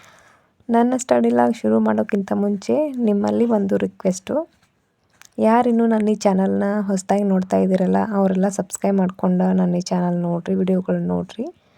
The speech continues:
ಮತ್ತು ಅದೇ ರೀತಿ ಕಂಟಿನ್ಯೂ ಪೂರ್ತಿಯಾಗಿ ವಿಡಿಯೋ ನೋಡಿದ ಮೇಲೆ ನಿಮಗೇನಾದರೂ ನನ್ನ ಸ್ಟಡಿ ಲಾಗ್ ಇಷ್ಟ ಆಗಿತ್ತು ಅಂತಂದ್ರೆ ಲೈಕ್, ಕಾಮೆಂಟ್, ಶೇರ್ ಮಾಡಿರಿ. ನಿಮಗೆ ಗೊತ್ತಿರೋ ಫ್ರೆಂಡ್ಸ್‌ಗೆ ಶೇರ್ ಮಾಡಿರಿ. ಯಾರೆಲ್ಲ ಟಿ ಇ ಟಿ ಎಕ್ಸಾಮ್‌ಗೆ ಪ್ರಿಪ್ರೇಷನ್ ಮಾಡ್ಕೊಳ್ತಿದ್ದೀರಲ್ಲ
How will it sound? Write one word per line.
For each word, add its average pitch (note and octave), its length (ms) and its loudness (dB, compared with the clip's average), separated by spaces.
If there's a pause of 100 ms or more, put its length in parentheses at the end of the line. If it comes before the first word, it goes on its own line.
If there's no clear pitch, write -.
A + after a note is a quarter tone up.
(600)
ಮತ್ತು A#3 380 0 (180)
ಅದೇ A3 240 0
ರೀತಿ A3+ 320 -2 (360)
ಕಂಟಿನ್ಯೂ G#3 600 0
ಪೂರ್ತಿಯಾಗಿ G#3+ 580 0
ವಿಡಿಯೋ G3+ 260 0
ನೋಡಿದ F#3+ 400 0
ಮೇಲೆ G3 240 2 (100)
ನಿಮಗೇನಾದರೂ G3 640 0
ನನ್ನ G#3 220 -2
ಸ್ಟಡಿ G3 300 -2
ಲಾಗ್ G3 220 0
ಇಷ್ಟ F#3 180 -4
ಆಗಿತ್ತು G3 400 -2
ಅಂತಂದ್ರೆ F#3 500 0
ಲೈಕ್, G3+ 320 0 (100)
ಕಾಮೆಂಟ್, F#3 500 0
ಶೇರ್ F#3 360 -2
ಮಾಡಿರಿ. F3+ 360 -4 (1080)
ನಿಮಗೆ A3 260 2
ಗೊತ್ತಿರೋ A3 300 0
ಫ್ರೆಂಡ್ಸ್‌ಗೆ G3+ 480 -4
ಶೇರ್ G3 240 -2
ಮಾಡಿರಿ. F#3+ 340 0
ಯಾರೆಲ್ಲ F#3 480 0
ಟಿ G3+ 180 -2
ಇ F#3+ 100 2
ಟಿ F#3 140 -4
ಎಕ್ಸಾಮ್‌ಗೆ F#3 520 -2
ಪ್ರಿಪ್ರೇಷನ್ F#3 540 -4
ಮಾಡ್ಕೊಳ್ತಿದ್ದೀರಲ್ಲ F3+ 800 -4